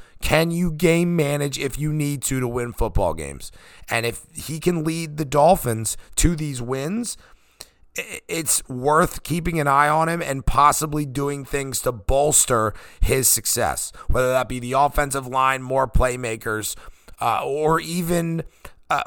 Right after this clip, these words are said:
possibly giving him an opinion on what's gonna happen in terms of the draft, what he thinks he needs to be more successful.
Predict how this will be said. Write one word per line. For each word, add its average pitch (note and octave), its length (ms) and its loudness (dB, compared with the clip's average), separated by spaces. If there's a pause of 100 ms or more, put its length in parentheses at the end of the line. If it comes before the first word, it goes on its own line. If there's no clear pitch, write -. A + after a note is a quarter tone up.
(200)
possibly E3 480 6
giving D#3 320 -2
him D3+ 320 0
an D3 160 -2
opinion C#3+ 600 0
on B2 300 0
what's C3+ 300 2
gonna C#3 260 -2
happen C#3+ 420 0
in A#2+ 120 -8
terms C3 260 -6
of A#2+ 60 -10
the A#2+ 80 -6
draft, D3 360 2
what C3 140 -4
he C3+ 240 -8
thinks C#3 380 -4
he B2 120 -6
needs A#2 400 -4
to B2 120 -4
be A#2+ 120 -2
more A#2 220 -2
successful. G#2 760 -2